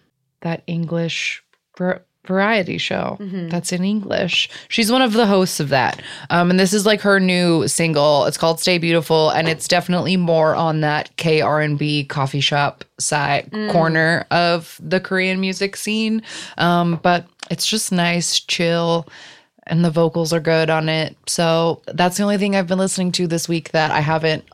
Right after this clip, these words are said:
Speaker 1: already talked about on the show. So thought I'd
Speaker 2: Nice.
Speaker 1: throw that in there.
Speaker 2: I've only really, I mean,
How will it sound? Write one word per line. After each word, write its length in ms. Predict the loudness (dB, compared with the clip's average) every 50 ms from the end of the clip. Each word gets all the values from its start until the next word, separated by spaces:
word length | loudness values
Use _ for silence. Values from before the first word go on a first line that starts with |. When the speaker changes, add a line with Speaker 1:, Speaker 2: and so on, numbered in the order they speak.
| 0
Speaker 1:
already 540 | 2 2 4 4 4 2 2 0 -2 -2 -4
talked 260 | -4 -4 -4 -6 -4 -2
about 180 | -2 -2 -2 -2
on 80 | -4 -6
the 80 | -6
show. 280 | -6 -4 -4 -4 -4 -4
So 380 | -4 -4 -2 -2 -2 -2 -6 -8 -12
thought 80 | -10 -8 -4
I'd 40 | -2
Speaker 2:
Nice. 240 | 0 0 0 0 0
Speaker 1:
throw 160 | -2 -2 -2
that 160 | 0 -2 -2 -2
in 120 | 0 0
there. 260 | 0 0 0 -2 -6 -8 -10 -14 -16 -16 -16 -18 -12 -2
Speaker 2:
I've 260 | 2 2 4 4 4 2
only 420 | 2 2 2 2 2 2 2 2
really, 340 | 2 2 2 2 2 2 0
I 80 | 0 -2
mean, 400 | -2 -2 -2 -4 -6 -8 -10